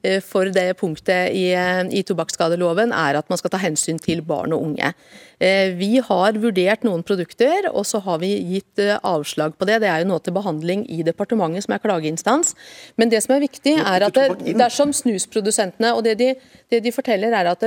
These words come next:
Speaker 1: de først og fremst vil hjelpe de som vil slutte å røyke.
Speaker 2: Ja.
Speaker 1: Da er vårt forslag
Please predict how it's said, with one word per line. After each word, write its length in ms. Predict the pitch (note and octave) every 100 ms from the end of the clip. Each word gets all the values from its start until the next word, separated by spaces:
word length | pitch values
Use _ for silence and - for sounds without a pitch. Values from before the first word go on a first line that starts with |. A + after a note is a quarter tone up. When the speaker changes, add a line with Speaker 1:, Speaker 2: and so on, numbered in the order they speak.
| A3+
Speaker 1:
de 160 | G#3 A3+
først 220 | F#3 -
og 40 | G3+
fremst 180 | F3+ -
vil 140 | A#3
hjelpe 560 | A3+ F3+ - G3+ A3 F#3
de 120 | F3+
som 180 | F#3+ G3
vil 180 | A3
slutte 320 | A3 G#3 - F#3
å 20 |
røyke. 240 | D3+ - D3+
Speaker 2:
Ja. 100 | - - _ _ _ -
Speaker 1:
Da 400 | G3+ F#3 F3+ A3+ -
er 100 | G#3+
vårt 200 | G#3 -
forslag 460 | G#3 - F3+ B3+